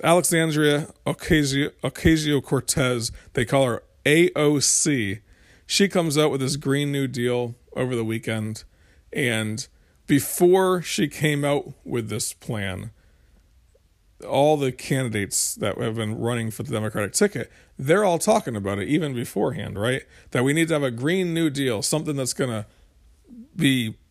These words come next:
you know, change the environment, that's gonna change the way Americans, you know, use energy and so forth. <clears throat>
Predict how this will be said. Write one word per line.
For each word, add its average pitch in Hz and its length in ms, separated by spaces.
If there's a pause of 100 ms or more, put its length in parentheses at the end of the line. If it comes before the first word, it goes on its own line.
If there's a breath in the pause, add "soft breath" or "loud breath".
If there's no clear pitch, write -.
you 143 100
know, 104 180
change 180 640
the 156 120
environment, 127 720
that's 117 160
gonna 110 160
change 160 460
the 143 80
way 143 200
Americans, 131 800 (540 soft breath)
you 135 160
know, 120 100
use 143 360
energy 131 440
and 110 140
so 147 240
forth. 95 380 (400 soft breath)
<clears throat> 185 680